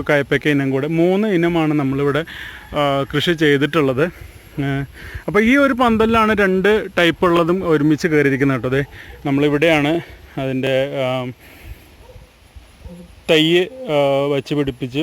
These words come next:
വന്നത്. ഇതിപ്പോൾ നമ്മൾ മഴക്കാലം ആയതുകൊണ്ടാണ് ദേ ഇങ്ങനെ, ആ, തടമെടുക്കാതെ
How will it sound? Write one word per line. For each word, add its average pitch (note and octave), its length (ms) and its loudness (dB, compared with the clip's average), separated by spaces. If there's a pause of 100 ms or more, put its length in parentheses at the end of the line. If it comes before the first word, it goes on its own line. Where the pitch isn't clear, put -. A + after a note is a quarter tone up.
(120)
വന്നത്. C3+ 320 -2 (300)
ഇതിപ്പോൾ A#3+ 220 0
നമ്മൾ A#3+ 220 2
മഴക്കാലം G3+ 680 2 (120)
ആയതുകൊണ്ടാണ് F3 720 2 (480)
ദേ D3+ 80 4 (460)
ഇങ്ങനെ, F3 280 0 (480)
ആ, - 20 -8 (540)
തടമെടുക്കാതെ D3+ 760 0